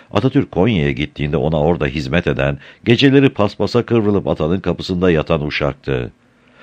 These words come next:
Atatürk mübadele kanunu çıkardığında yakın arkadaşı Behiç Bey'den bir ricada bulunur. "Bu Rum'dur, Rum olmasına ama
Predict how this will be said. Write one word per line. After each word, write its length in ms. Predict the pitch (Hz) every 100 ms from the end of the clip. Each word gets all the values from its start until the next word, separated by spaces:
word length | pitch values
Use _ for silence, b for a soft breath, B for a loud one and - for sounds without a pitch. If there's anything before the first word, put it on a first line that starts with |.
| b b
Atatürk 380 | 117 156 156 123
mübadele 580 | 127 117 117 101 101 120
kanunu 520 | 95 87 85 80 90
çıkardığında 720 | - - 71 69 73 69 85
yakın 280 | 78 78 127
arkadaşı 500 | 113 104 110 113 90
Behiç 300 | 101 123 -
Bey'den 380 | 90 92 98 82
bir 180 | 92
ricada 440 | 78 76 76 73 78
bulunur. 460 | 67 64 60 58 _ b b b
"Bu 100 | -
Rum'dur, 540 | 175 131 196 165 85 69
Rum 160 | 90
olmasına 520 | 87 82 78 - 85 92
ama 260 | 71 69